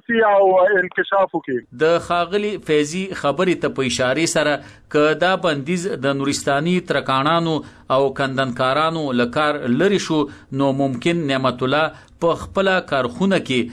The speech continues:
Speaker 2: کارګران ډیر او د اونۍ یو نه څو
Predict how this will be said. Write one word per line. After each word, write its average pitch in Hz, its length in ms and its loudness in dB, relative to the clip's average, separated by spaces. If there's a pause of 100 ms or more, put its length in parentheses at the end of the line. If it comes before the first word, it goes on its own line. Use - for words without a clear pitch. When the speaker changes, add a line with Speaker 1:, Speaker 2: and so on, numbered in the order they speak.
(280)
Speaker 2:
کارګران 135 880 0
ډیر 190 340 2 (140)
او 185 80 2 (320)
د 160 160 4
اونۍ 175 280 0 (280)
یو 165 100 2 (140)
نه 190 100 2 (400)
څو 185 100 2